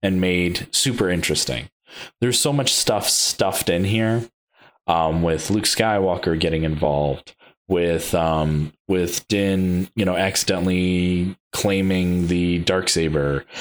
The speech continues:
And, you know, there's so many different, uh, tensions that are happening. And then the tension is just left there. And, um, and to me, that's dissatisfying. Maybe that's good television. I don't know. But, um,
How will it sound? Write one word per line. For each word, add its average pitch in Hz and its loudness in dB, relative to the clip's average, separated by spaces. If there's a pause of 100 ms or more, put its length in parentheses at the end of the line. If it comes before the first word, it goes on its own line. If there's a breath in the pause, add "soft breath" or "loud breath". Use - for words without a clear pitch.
(240 loud breath)
And, 90 2
you 92 2
know, 87 2
there's 92 0
so 120 0
many 110 2
different, 87 0
uh, 82 2
tensions 110 -2 (220 loud breath)
that 90 0
are 87 2
happening. 85 0
And 101 0
then 98 2
the 92 0
tension 95 0
is 87 0
just 92 0
left 92 -2
there. 73 -2 (220)
And, 95 2
um, 80 0 (680)
and 131 2
to 120 0
me, 143 2
that's 143 0
dissatisfying. 98 0 (340 loud breath)
Maybe 107 2
that's 101 0
good 92 0 (320)
television. 87 2
I 82 -4
don't 76 0
know. 60 -4 (440 loud breath)
But, 107 0
um, 87 0